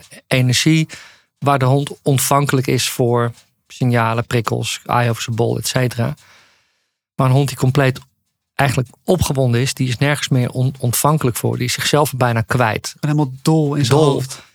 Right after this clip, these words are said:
Speaker 2: Ja.
Speaker 1: En als je het, nou oké, als je toch de vergelijking wilt trekken, neem een kind van zes jaar aan het einde van zijn verjaardag.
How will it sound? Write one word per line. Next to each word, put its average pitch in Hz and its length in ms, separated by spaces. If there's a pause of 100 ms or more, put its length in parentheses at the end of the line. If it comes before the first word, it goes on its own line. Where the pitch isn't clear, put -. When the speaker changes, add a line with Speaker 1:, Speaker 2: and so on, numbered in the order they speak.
Speaker 2:
Ja. 151 240
Speaker 1:
En 185 160
als 165 160
je 175 60
het, 170 140
nou 156 160
oké, 123 200
als 190 140
je 160 120
toch - 240
de 143 120
vergelijking 143 640
wilt 127 220
trekken, 127 380 (840)
neem 151 340
een 127 160
kind 180 400 (380)
van 147 220
zes 139 280
jaar 131 400
aan 143 160
het 131 120
einde 135 260
van 123 160
zijn - 160
verjaardag. 123 540